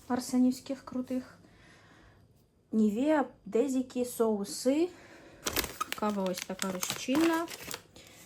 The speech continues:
Мочалка, крупи, мука,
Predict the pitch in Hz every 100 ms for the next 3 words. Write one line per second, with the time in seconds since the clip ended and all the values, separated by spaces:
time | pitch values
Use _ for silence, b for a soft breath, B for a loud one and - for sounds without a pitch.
0 | B 220 214 - 247 269 302 269 254 247
1 | 247 220 - 202 196 190 - 214 202 190
2 | - 262 320